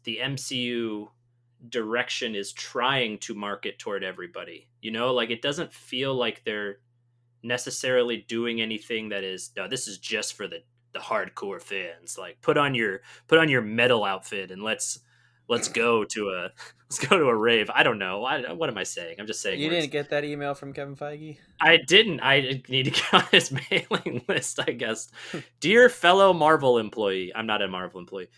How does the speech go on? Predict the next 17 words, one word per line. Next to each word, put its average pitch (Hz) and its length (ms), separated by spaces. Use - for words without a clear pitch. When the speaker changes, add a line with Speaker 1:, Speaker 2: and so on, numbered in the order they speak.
Speaker 1:
But 156 180
I, 208 400
I 175 120
don't 240 160
know. 208 200
I, 139 260
I 180 80
don't 208 160
feel 220 200
like 208 240
much 147 320
of 143 160
anything 143 460
else 143 260
has 123 160
been 120 200
like, 107 320